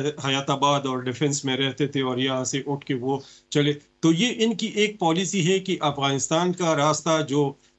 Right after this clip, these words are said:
तीन एक्टिव बॉर्डर हैं, वो भी बंद हैं। बेरोजगारी वहाँ पे बहुत ज्यादा है कबायली इलाकों में।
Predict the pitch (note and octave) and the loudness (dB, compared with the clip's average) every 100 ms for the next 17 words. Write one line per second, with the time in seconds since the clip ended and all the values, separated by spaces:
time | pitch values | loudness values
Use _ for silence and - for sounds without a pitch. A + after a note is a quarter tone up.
0 | _ - F#3+ G#3 G3 G3 G#3 - F#3+ E3 | _ -2 0 0 0 -2 0 0 0 2
1 | C#3+ D3 D3 C3+ C3 A#2 _ _ - A#2+ | 4 4 2 0 -4 -8 _ _ -10 0
2 | D#3+ G#3 E3+ D#3+ E3 D#3 D3 D3 - _ | 4 6 4 4 4 4 2 0 -8 _
3 | B2 E3 F3 F3 F3+ F#3 A3 G3 D#3 D#3+ | 2 4 6 4 4 4 4 2 4 4
4 | F3+ F#3+ F3 A#2 G3+ G#3 A3+ D3 E3+ D#3 | 2 2 0 2 2 4 2 2 0 0
5 | C#3+ C#3 C#3 C#3+ _ _ D#3+ C3+ D3+ F#3 | -2 -2 -2 -6 _ _ -2 2 2 2
6 | D#3+ C#3 C#3+ C#3 D3 C#3 | 2 2 0 0 -2 -2